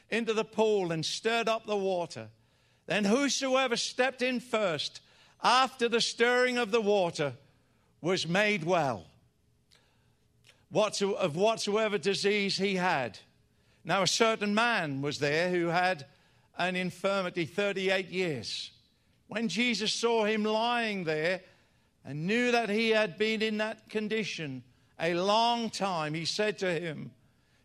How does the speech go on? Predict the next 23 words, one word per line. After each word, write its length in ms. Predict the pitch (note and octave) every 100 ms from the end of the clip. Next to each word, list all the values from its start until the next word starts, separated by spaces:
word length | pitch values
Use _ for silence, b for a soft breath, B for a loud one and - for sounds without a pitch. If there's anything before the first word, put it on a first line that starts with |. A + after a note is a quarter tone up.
| - C3
"Do 180 | G#3+
you 460 | B3 B3+ A3+ A#3 A#3
want 460 | A3 A3 F#3 C#3+ - _ _ _ _ _ _
to 160 | F3+ F3
be 180 | G3
made 600 | F3+ F#3+ G3 G#3 G3+ D3 C3 _ _ _
well?" 540 | C#3+ F3+ F3 C#3 A2+ - _ _ _ b b b b
The 80 | E3
sick 360 | - A#3+ A#3+ G#3
man 320 | A3 A3+ A3
answered 400 | A3 G#3+ F#3 D#3+
him, 260 | E3 D3+
"Sir, 580 | - - A3 A#3+ B3+ B3+ B3 b b b b b
I 140 | D3+
have 220 | D#3+ E3
no 340 | F3+ G3 A#3 A#3+
man 300 | A#3 A#3 A3+
to 140 | G3
put 260 | - G3+ A#3
me 140 | G#3+
into 160 | A3+ A3
the 100 | G#3
pool 460 | G#3+ F#3 D#3+ B2